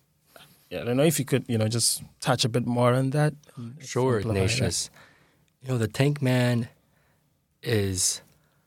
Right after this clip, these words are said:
Speaker 2: the, the most reductive, uh, s-, symbol out there, right?
Speaker 1: Yeah.
Speaker 2: A-, and, and people use it as a shorthand for, for quite a few things. Uh, oftentimes,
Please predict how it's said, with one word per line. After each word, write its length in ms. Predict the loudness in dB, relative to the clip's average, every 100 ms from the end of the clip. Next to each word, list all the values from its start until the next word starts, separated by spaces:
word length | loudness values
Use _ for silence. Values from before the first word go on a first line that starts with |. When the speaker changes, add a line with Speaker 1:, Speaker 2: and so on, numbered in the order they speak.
| _ _ _ _ -14 -6
Speaker 2:
the, 100 | -4
the 220 | -4 -2
most 420 | 2 2 0 -6 -20 _ _ _ _ _ -6
reductive, 880 | -6 -2 0 0 0 2 2 -2 -14 -20 _ _ _ _ -4
uh, 240 | 0 2 2
s-, 180 | 0 -4
symbol 420 | 0 2 2 2 2
out 260 | 2 0
there, 300 | -2 -4 -2 0
right? 140 | 4
Speaker 1:
Yeah. 240 | 4 4
Speaker 2:
A-, 60 | 0
and, 640 | 0 0 0 0 -2 -6 -12 -20 -20 _ _ -4
and 320 | 0 0 -4 _ _ _ _ _ _ _ _ _ -6
people 560 | -6 0 2 2 0 -8
use 360 | -4 -2 0
it 200 | 0 -2 -2
as 180 | -2
a 60 | 0
shorthand 640 | -2 2 2 2 2 2
for, 320 | 0 0 0 -2
for 460 | -2 -2 -2 -4 -10 _ _
quite 200 | -2 2
a 60 | 2
few 180 | 2 0
things. 540 | 0 0 0 -2 -6 -6
Uh, 440 | -4 -4 -4 -10 -14 -2
oftentimes, 800 | 0 2 2 2 0 0 -2